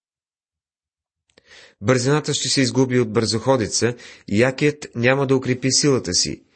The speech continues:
юнакът няма да избави живота си, стрелецът няма да може да устои, нито бързоногият да избегне, нито конникът да избави живота си. И доблестният между юнаците ще побегне гол в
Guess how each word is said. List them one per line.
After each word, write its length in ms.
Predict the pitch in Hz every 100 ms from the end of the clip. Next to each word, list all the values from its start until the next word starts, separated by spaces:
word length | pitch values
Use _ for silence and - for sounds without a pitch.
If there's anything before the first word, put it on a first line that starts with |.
| _ - _
юнакът 560 | 101 117 139 143 147 143
няма 220 | 135 131
да 60 | 127
избави 380 | 120 113 104
живота 420 | 107 120 127 131 90
си, 220 | - 53 - _ _ _ _ _ _
стрелецът 640 | - - 113 123 139 143 -
няма 240 | 123 120
да 100 | 120
може 260 | 113 113 107
да 100 | 104
устои, 520 | 107 - 123 123 - - _ _ _ _ - _ -
нито 300 | 110 113 92
бързоногият 640 | 104 95 101 120 120 131 -
да 100 | 110
избегне, 640 | 117 107 120 110 98 85 -
нито 280 | 110 107 104
конникът 500 | 120 135 139 139 135
да 60 | 127
избави 360 | 117 104 98
живота 400 | 101 117 123 107
си. 300 | - 67 - _ _ _ - - - -
И 140 | 110
доблестният 640 | 113 143 160 139 156 156
между 260 | 151 135 123
юнаците 640 | 127 123 113 - 95 107
ще 220 | 92 -
побегне 460 | - 92 110 104 98
гол 260 | 87 113 117
в 180 | 101